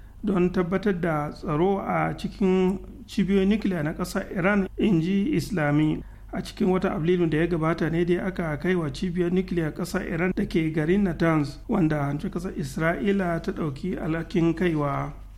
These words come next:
Hukumomi a Najeriya sun ƙara faɗaɗa aikin kashe layukan sadarwa ta tarho da kuma intanet a jihar Sokoto daga arewa maso yammacin ƙasar don taimakawa jami'an tsaro a aikinsu na fatattakar 'yan bindiga masu satar mutane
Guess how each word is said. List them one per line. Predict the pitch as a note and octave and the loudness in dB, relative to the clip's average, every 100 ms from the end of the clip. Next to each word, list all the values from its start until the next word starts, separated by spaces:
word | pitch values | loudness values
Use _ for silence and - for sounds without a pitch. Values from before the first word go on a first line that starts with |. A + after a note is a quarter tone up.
| - - - - | -18 -16 -6 -2
Hukumomi | A3+ D4 C#4 C#4+ | 0 2 4 4
a | C#4+ | 4
Najeriya | A3 F#3 G3 A3+ A#3 A3 F#3 | 4 4 4 4 4 4 4
sun | E3+ G#3 A3 A#3 | 2 2 2 4
ƙara | A#3 A3+ G3+ F3 | 4 4 4 4
faɗaɗa | F#3+ G3+ F#3 F3+ F#3 | 2 2 2 2 2
aikin | - G#3 G#3+ E3+ D#3 | 2 2 4 2 4
kashe | G3+ G3+ F3+ | 2 2 4
layukan | D#3+ F3+ G3 G3 E3+ | 4 4 2 2 2
sadarwa | - F3+ F#3+ F3+ E3 E3+ F3+ F3+ | 2 2 2 2 2 4 4 2
ta | G#3 | 0
tarho | F#3+ D#3+ D#3+ F#3 | 2 2 2 2
da | E3 D#3 C#3+ | 2 0 2
kuma | F#3 F#3 | 2 2
intanet | G#3+ G3+ G3 D#3+ - | 4 4 4 2 2
a | - D3+ | 0 2
jihar | D3 G3+ G#3 F3 | 2 2 2 0
Sokoto | - E3 F3 E3 E3 - - | -2 -2 -2 2 2 0 -4
daga | - F3+ E3 D#3 D3+ - | -2 0 0 0 0 2
arewa | G3 F3+ E3+ | 2 4 4
maso | F#3 F3+ F#3+ | 2 2 0
yammacin | D#3+ F3+ F3+ F#3+ F#3 F3+ | 2 4 4 4 4 2
ƙasar | F3 F#3+ D#3+ D#3 - - - - | 2 2 0 -2 -10 -16 -10 0
don | F#3 | 2
taimakawa | F3+ F#3+ E3+ F#3 F3 E3 | 4 2 2 2 2 2
jami'an | D3+ D3 D#3 F#3 | 0 2 2 2
tsaro | G3 E3+ D3+ F#3 G3+ | 0 0 2 2 2
a | - D3+ D3 | 0 0 2
aikinsu | F#3 G3 F3 D3+ D3+ D3 | 0 0 0 0 -2 2
na | E3 F3+ | 2 2
fatattakar | F3+ D#3 D3 G3+ G3+ D#3+ | 0 -4 -2 0 0 0
'yan | E3+ F#3 | 0 2
bindiga | G3 G3+ F#3 D#3 | 4 4 4 2
masu | C#3+ C3+ E3+ | 0 0 -2
satar | G3 G3+ A3 | 0 0 0
mutane | G#3+ G#3 F#3+ F#3 A#3+ | -2 0 2 4 2